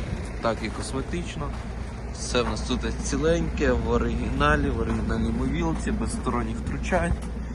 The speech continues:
Всі шість коліс також в дуже хорошому стані. Ззаді має фаркоп прицепне. Каркас для тента є.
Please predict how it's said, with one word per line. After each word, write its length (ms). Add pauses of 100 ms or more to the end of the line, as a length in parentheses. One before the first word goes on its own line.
(220)
Всі 160
шість 260
коліс 300
також 360 (100)
в 20
дуже 240
хорошому 520
стані. 520 (1160)
Ззаді 300
має 240
фаркоп 380
прицепне. 720 (1400)
Каркас 420
для 160
тента 440
є. 360